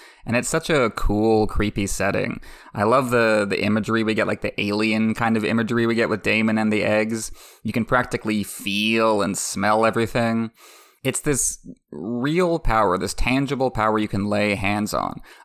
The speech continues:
Unlike what I was talking about earlier, just the inherent abstraction of politics where it's like, "Who's in charge?" Well, power resides where we believe it does, so we decide, kind of, I guess. But this is real. And that's part of what makes the Targaryens different from all the other houses.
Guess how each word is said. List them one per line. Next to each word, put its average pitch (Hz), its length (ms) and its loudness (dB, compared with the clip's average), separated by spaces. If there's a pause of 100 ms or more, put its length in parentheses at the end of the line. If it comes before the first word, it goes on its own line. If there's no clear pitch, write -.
Unlike 156 420 2
what 120 200 2
I 120 40 4
was 117 140 0
talking 117 300 2
about 104 140 2
earlier, 101 320 2
just 101 180 -4
the 107 80 -2
inherent 104 540 0
abstraction 104 520 0
of 98 120 -6
politics 104 520 0
where 104 80 2
it's 95 120 -6
like, 101 140 -2
"Who's 107 220 0
in 123 120 2
charge?" 160 480 0
Well, 127 720 2
power 120 320 4
resides 113 420 2
where 117 60 2
we 120 140 2
believe 117 320 2
it 113 80 -2
does, 131 340 2
so 113 260 2
we 117 160 0
decide, 131 400 0
kind 117 280 0
of, 127 120 -2
I 110 100 0
guess. 131 340 -2 (300)
But 127 120 -4
this 180 180 -2
is 175 140 0
real. 147 500 -2 (360)
And 123 120 0
that's 151 140 0
part 170 180 -2
of 160 60 -2
what 151 140 0
makes 147 160 -2
the 131 80 -4
Targaryens 120 520 2
different 110 300 -2
from 104 140 0
all 104 100 2
the 98 140 0
other - 160 0
houses. 98 680 -4